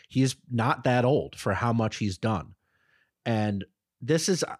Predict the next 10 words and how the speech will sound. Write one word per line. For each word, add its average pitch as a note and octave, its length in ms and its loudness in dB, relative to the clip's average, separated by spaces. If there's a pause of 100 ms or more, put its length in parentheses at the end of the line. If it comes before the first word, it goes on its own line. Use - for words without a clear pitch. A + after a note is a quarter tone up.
(580)
something G#3+ 420 2
tells E3 320 0
me D3+ 80 4
this C3+ 220 0
is B2 80 -4
kinda C#3+ 360 -2
gonna C3 220 0
be A2 460 -2 (460)
the A2 100 -4
start - 680 -2